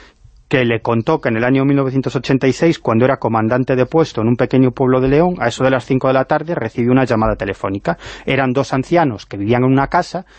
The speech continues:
y le llamaban porque decían que estaban siendo atacados por, por piedras. Bueno, y esta persona, "Bueno,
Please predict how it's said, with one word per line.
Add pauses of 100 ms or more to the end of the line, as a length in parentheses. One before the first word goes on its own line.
(320)
y
le
llamaban
porque
decían
que
estaban
siendo
atacados (760)
por, (180)
por
piedras. (440)
Bueno,
y
esta
persona,
"Bueno,